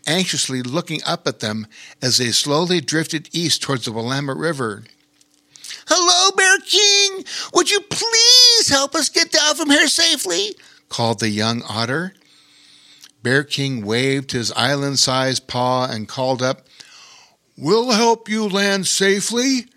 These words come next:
Calling out to Lair Bear as he headed out of the house, Bear King exclaimed, "I'll take my bike, and you can ride Bobo Chico's electric scooter. Let's follow them and see where we can help them."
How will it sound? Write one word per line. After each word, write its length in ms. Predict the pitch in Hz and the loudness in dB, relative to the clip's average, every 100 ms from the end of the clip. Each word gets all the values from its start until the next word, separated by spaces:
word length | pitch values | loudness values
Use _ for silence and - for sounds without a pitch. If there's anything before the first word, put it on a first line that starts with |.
| _ _ _ _ _ _ _ _ _ - | _ _ _ _ _ _ _ _ _ -8
Calling 400 | - 143 156 135 | -4 -2 0 0
out 220 | 143 - | -2 -4
to 120 | 131 | -6
Lair 260 | 113 123 131 | 0 0 0
Bear 340 | 110 101 104 | 0 0 -2
as 220 | 104 95 | -4 -4
he 80 | 98 | -6
headed 340 | 92 135 135 - | -4 -4 -4 -4
out 220 | 113 139 | -2 -2
of 80 | 147 | -4
the 160 | 127 113 | -4 -4
house, 340 | 101 101 - - - _ - | -6 -8 -10 -14 -20 _ -4
Bear 160 | 117 131 | 0 0
King 260 | - 127 | 0 -4
exclaimed, 640 | 113 107 - 131 135 123 107 - - - - - | -4 -4 -4 -2 -2 -4 -8 -14 -18 -18 -16 -2
"I'll 220 | 147 202 | 0 0
take 400 | - 185 190 - | 0 0 0 -2
my 240 | 131 180 175 | -4 -2 -2
bike, 440 | 107 101 117 - - - - - | -2 -2 -2 -8 -20 -20 -16 -2
and 220 | 127 135 | -2 2
you 140 | 156 233 | 0 0
can 160 | 170 | 0
ride 320 | 131 123 107 | 2 0 0
Bobo 320 | 120 170 160 165 | 0 0 2 0
Chico's 500 | - 190 - 156 147 | 0 -2 -2 -4 0
electric 440 | 139 139 156 143 | 0 0 -4 -4
scooter. 600 | - - 254 233 110 90 _ _ - - - | -4 -2 -2 0 -2 -6 _ _ -20 -20 -12
Let's 260 | - 175 - | -2 0 0
follow 420 | - 165 214 170 | -4 -4 0 0
them 240 | 127 120 131 | 0 -4 -4
and 160 | 120 | 0
see 280 | - 208 220 | 0 2 -2
where 320 | 180 156 185 | -2 -2 0
we 160 | 180 160 | -2 -4
can 320 | 160 151 127 - | -4 -6 -8 -4
help 340 | 180 220 220 | 0 0 0
them." 280 | 104 90 | -6 -6